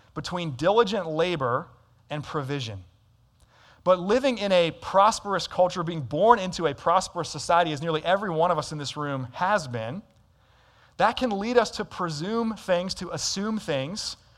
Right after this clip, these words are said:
that we never really should. Uh, there are a lot of people in our day, from, you know, billionaire heir and heiresses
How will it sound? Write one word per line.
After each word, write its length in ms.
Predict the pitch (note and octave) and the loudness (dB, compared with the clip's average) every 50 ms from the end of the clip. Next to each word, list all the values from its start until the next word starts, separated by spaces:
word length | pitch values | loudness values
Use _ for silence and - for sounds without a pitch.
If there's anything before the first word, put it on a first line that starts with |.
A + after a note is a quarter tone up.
| _ _ _ | _ _ _
that 100 | - F#3 | -6 -4
we 120 | F3 G3+ G3+ | -4 -2 2
never 300 | G3+ B3+ C4+ B3 A3+ A3+ | 4 6 8 8 6 6
really 240 | A3 A3 G#3 F#3+ | 6 6 4 4
should. 360 | F3 - - B3 B3 F3+ - - - - - _ _ _ _ _ _ _ _ _ _ _ _ _ _ _ _ - | 2 4 6 8 8 8 6 2 -2 -14 -20 _ _ _ _ _ _ _ _ _ _ _ _ _ _ _ _ -2
Uh, 100 | D3 D3 | -2 0
there 220 | D3 E3 G#3 A#3 | 2 4 6 8
are 160 | A#3+ A3+ G3 F3+ | 10 10 10 8
a 40 | |
lot 300 | F3 E3+ F3+ G3+ B3 C4 | 8 8 8 8 8 8
of 100 | A#3 - | 6 4
people 320 | - - C4 B3+ - A3 G3 | 0 -4 -4 -2 0 0 2
in 80 | F#3+ | 4
our 120 | F3+ E3+ E3+ | 4 4 6
day, 320 | F#3 G3+ F#3+ E3+ D#3 D3 B2+ | 8 8 8 8 6 2 0
from, 380 | - F3+ E3+ D#3+ D3+ C#3 C3+ - - _ | 2 4 6 6 6 2 -2 -10 -14 _
you 60 | F3 F3 | -4 -4
know, 80 | D3 | -2
billionaire 800 | B2+ A2 - E3+ F#3 G#3 A3 A3+ G#3+ G#3 G3+ G3+ F#3+ G3 G3 - | -4 -4 -2 0 0 2 2 2 2 6 8 8 8 8 8 6
heir 300 | F3+ F#3 F#3+ G3 G3 F#3 | 6 8 8 8 8 6
and 140 | E3 D#3 D#3 | 4 2 4
heiresses 720 | F3 G3 G#3 G3 F#3+ - - E3 F3 A3+ - - - | 6 6 6 6 4 2 0 0 0 0 -2 -6 -8